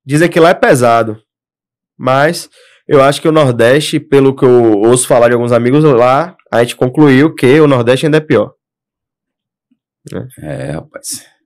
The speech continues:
Speaker 2: Eu sei que lá, você tá falando dessas mortes, assim, os caras
Speaker 1: Quando pegam, pegam mesmo.
Speaker 2: Tinha um,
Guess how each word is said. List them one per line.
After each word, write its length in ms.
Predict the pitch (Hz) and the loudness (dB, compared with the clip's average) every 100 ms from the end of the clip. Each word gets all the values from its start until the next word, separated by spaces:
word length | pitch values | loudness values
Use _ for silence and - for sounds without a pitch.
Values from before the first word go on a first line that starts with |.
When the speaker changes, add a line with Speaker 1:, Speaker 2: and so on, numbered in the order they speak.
| _ _ _ _ _ _ - | _ _ _ _ _ _ -16
Speaker 2:
Eu 120 | 80 | -10
sei 180 | - 95 | -6 -4
que 140 | 110 | 0
lá, 480 | 90 95 107 123 82 | 2 2 2 0 -2
você 180 | 101 95 | -8 -4
tá 140 | 113 | -4
falando 180 | 110 110 | -2 -2
dessas 260 | 113 107 101 | -2 -2 0
mortes, 340 | 95 104 98 | -2 -2 -2
assim, 680 | 95 - 95 90 80 71 - _ _ _ _ _ _ _ _ | -4 0 2 2 0 -4 -12 _ _ _ _ _ _ _ _
os 140 | - | -18
caras 540 | - 87 95 101 - - _ - | -4 -2 -2 -4 -8 -14 _ -6
Speaker 1:
Quando 220 | 139 143 131 | -2 0 0
pegam, 320 | 135 143 135 | 0 -2 0
pegam 240 | 147 151 | 0 0
mesmo. 300 | 110 98 92 | -2 -2 -4
Speaker 2:
Tinha 240 | 80 110 110 | -6 -4 -2
um, 420 | 117 117 110 | -2 -4 -6